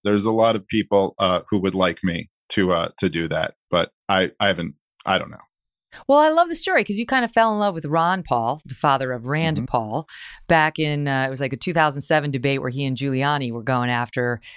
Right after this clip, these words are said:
Speaker 2: one another over whether the Iraq War made sense. And that was at the height of the Iraq War and the beheadings, and it was terrible, you know, seven, right around the surge. And
Speaker 1: Mm-hmm.
Speaker 2: I, I've heard you tell the story about how that was a, like an aha moment for you on when it came to your own politics and sort of the beginning of your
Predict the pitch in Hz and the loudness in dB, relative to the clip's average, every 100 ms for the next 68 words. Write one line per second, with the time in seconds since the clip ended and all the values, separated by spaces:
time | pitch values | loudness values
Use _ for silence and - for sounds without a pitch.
0 | - 139 143 135 123 117 123 127 135 120 | -6 0 0 0 -2 -2 -2 -2 -2 -2
1 | 127 123 123 127 120 135 127 127 123 123 | -2 -2 -2 -6 -4 -2 -2 -2 -4 -2
2 | 123 123 - 147 220 147 117 - 120 123 | 0 -2 0 2 2 0 -4 -4 -4 -6
3 | - 143 160 127 - - 165 139 127 120 | -4 -2 -2 -4 -6 0 0 0 -4 -6
4 | 117 196 202 185 151 131 117 117 113 156 | -6 -2 0 2 0 -2 -8 -6 0 0
5 | 151 135 117 123 110 - 147 139 127 127 | 0 -4 -8 -12 -10 -4 0 0 -2 -8
6 | - - 139 120 - 147 127 123 - - | -12 -8 -6 -4 -2 -2 -2 -6 -10 -20
7 | - - - - 147 139 131 123 - 180 | -20 -20 -18 -4 0 0 0 -2 0 0
8 | 127 139 - _ - _ _ _ - 190 | 0 -4 -8 _ -20 _ _ _ -6 0
9 | 190 180 175 - 160 190 175 156 165 160 | 4 4 2 0 0 -2 -2 0 0 0
10 | 277 214 160 139 147 143 147 151 151 147 | 2 2 0 0 2 2 2 0 0 -4
11 | - 139 131 135 135 143 135 135 170 165 | -2 -2 0 0 0 0 0 0 -2 -4
12 | - 139 123 123 127 127 123 - 131 - | -4 -4 -2 -2 -2 -2 -4 -6 -10 -6
13 | 147 143 - 156 143 139 139 147 135 - | -4 -4 -4 -4 -2 -2 -2 -2 -4 -2
14 | 156 139 - 123 135 - 139 131 123 120 | 0 0 -2 -6 -6 -4 -4 -4 -6 -4
15 | 139 131 123 123 123 120 | -2 -2 -4 -4 -2 -2